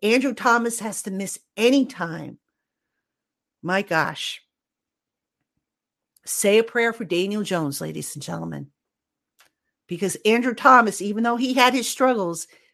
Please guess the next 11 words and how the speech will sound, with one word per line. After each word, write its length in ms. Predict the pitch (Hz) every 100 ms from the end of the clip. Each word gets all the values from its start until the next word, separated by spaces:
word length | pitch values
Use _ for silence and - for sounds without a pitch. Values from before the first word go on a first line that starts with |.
| -
was 160 | 208 -
the 60 |
best 240 | 214 220 220
offensive 480 | 196 196 202 190
lineman 440 | 190 190 190 170 160 _ -
that 120 | 180
team 200 | 196 180
had. 280 | 180 160 - _ _ _ _ _ _ _ _ _ _ _ _ _ _ _ _ _ _ _ _ -
You 100 | 202
know, 380 | 180 170 165 - _ -
the, 240 | 202 -